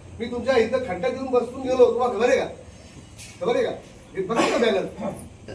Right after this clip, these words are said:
त्या रस्त्यात बसलो, ह्या रस्त्यात बसलो, देववाडीत बसलो, आंबळत बसलो. तुम्हाला माहित पडलं का रमेश कदम येऊन बसून गेला होता? रस्ते झाले,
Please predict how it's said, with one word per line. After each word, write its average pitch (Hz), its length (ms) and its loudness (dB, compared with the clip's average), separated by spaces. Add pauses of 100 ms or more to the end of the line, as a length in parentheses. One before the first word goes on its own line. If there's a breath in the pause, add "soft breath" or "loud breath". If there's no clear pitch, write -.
(120)
त्या 214 160 4
रस्त्यात 214 280 0
बसलो, 196 400 0
ह्या 190 240 2
रस्त्यात 202 200 -4
बसलो, 190 420 -6
देववाडीत 214 320 -2
बसलो, 185 320 -6
आंबळत 214 380 2
बसलो. 180 320 -2
तुम्हाला 208 240 -4
माहित 165 180 -2
पडलं 165 200 -6
का 214 80 -4
रमेश 202 220 -6
कदम 190 140 -4
येऊन 185 300 -4
बसून 170 220 -8
गेला 170 140 -4
होता? 131 340 -8 (600)
रस्ते 262 240 -2
झाले, 233 580 4